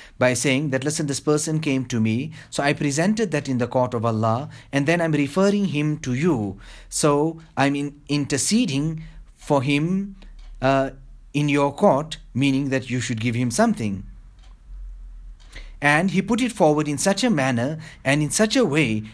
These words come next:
that the king would actually become, uh, fearful and awe-stricken. That, "Listen,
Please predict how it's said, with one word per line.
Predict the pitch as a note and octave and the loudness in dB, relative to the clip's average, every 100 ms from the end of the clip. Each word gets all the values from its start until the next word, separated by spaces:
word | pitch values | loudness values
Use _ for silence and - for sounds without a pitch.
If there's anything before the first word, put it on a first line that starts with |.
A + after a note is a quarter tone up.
| - | -2
that | D3+ D3+ | 0 0
the | D#3 | -2
king | - D#3 E3+ G3+ - - | 2 4 4 0 -4 -4
would | C#3 D#3 | 0 2
actually | D#3 D#3+ - E3 D#3 D#3 D#3 - - | 2 0 0 0 2 2 0 -4 0
become, | D3 D3+ D3 C#3+ C#3+ C#3 - - | 0 2 0 0 -4 -8 -12 -6
uh, | A2+ B2 | 0 0
fearful | - G#3 A#3+ A#3+ C3+ C#3+ | 4 6 6 4 -2 0
and | C#3+ D#3 | -2 0
awe-stricken. | D#3 E3 - - C4 - G#2+ F#2+ - - - - | 0 2 0 0 0 0 -2 -4 -10 -16 -12 -2
That, | C#3+ D3+ | 0 4
"Listen, | A#3+ - A#2 A#2+ B2+ | 2 2 -2 -2 -6